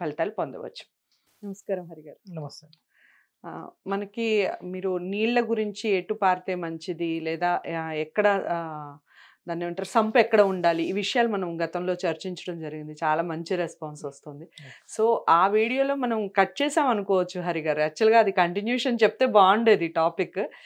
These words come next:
Speaker 2: <laughs>
Speaker 1: మనకు వచ్చిన కామెంట్స్ వల్ల అసలు ట్యాంక్ ఎక్కడ ఉంటే బాగుంటుంది, ఇంట్లో ట్యాంక్ ఎక్కడ పెట్టుకోవాలి అన్న విషయాన్ని చెప్పండి. మామూలుగా చాలామంది ఇప్పుడు నేను ఇంట్రోలో చెప్పినట్టుగా చల్లగా ఉంటుంది, బెడ్‌రూమ్ మీద పెట్టుకోవాలి,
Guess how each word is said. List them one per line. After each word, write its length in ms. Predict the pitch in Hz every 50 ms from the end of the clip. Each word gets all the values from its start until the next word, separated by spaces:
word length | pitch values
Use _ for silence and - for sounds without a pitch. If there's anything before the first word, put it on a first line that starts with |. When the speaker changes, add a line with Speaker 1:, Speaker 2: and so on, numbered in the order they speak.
| - -
Speaker 2:
<laughs> 220 | 156 - _ -
Speaker 1:
మనకు 220 | 202 214 208 214
వచ్చిన 420 | 226 220 220 - 277 262 262 254 254
కామెంట్స్ 580 | 254 - 220 196 202 202 214 226 226 226 -
వల్ల 460 | 220 208 202 190 185 185 226 294 381 370 - _ _ _ _ - - _ _ - -
అసలు 220 | 202 - 247 226
ట్యాంక్ 400 | 220 - 214 180 180 240 302 330
ఎక్కడ 220 | 320 311 - 269 254
ఉంటే 200 | 254 240 254 240
బాగుంటుంది, 840 | 214 214 208 196 202 202 208 202 208 190 185 180 180 185 180 - - -
ఇంట్లో 360 | 190 196 202 202 233 240 240
ట్యాంక్ 340 | 240 220 185 180 196 208 214
ఎక్కడ 320 | 180 - - 220 214 220
పెట్టుకోవాలి 640 | 226 208 - - - 190 175 170 165 156 156 160 - _ _ - - - - _ -
అన్న 180 | 185 190 196
విషయాన్ని 440 | 190 185 185 - - 208 185 185 185
చెప్పండి. 540 | 175 - 170 - - 147 151 151 139 - - _ -
మామూలుగా 540 | - - 160 156 165 170 180 190 214 247 247
చాలామంది 500 | 233 233 220 185 190 202 220 214 208 214
ఇప్పుడు 200 | 190 - 196 180
నేను 200 | 180 175 175 170
ఇంట్రోలో 360 | 165 165 165 202 214 233 247
చెప్పినట్టుగా 760 | 254 226 262 262 - 214 214 214 214 - 202 190 214 262 339 - - - - - _ -
చల్లగా 440 | - 226 214 220 247 262 277 269
ఉంటుంది, 460 | 262 247 233 233 208 240 233 233 277 330
బెడ్‌రూమ్ 400 | 262 240 214 202 233 247 247 240
మీద 120 | 233 220
పెట్టుకోవాలి, 840 | 220 220 214 196 208 - - 208 202 196 185 185 180 175 180 185